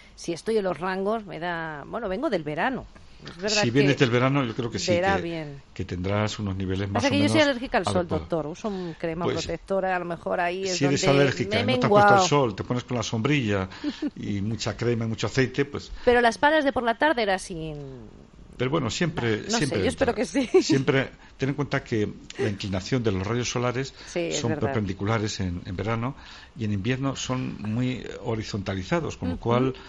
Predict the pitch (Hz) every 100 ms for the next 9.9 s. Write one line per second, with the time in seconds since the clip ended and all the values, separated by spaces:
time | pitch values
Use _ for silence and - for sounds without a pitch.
0 | - - - 101 117 131 - 123 123 113
1 | 104 113 107 101 95 90 - 107 107 -
2 | - - - 107 104 92 117 - 120 117
3 | 82 - - 101 104 107 107 104 101 113
4 | 110 - 92 85 82 - - - - 101
5 | 101 135 139 - 98 104 113 113 127 135
6 | 143 - - - 101 95 110 104 104 107
7 | 101 120 110 98 87 90 92 104 104 101
8 | - 110 - 113 123 139 - - - -
9 | - - 107 98 143 147 143 156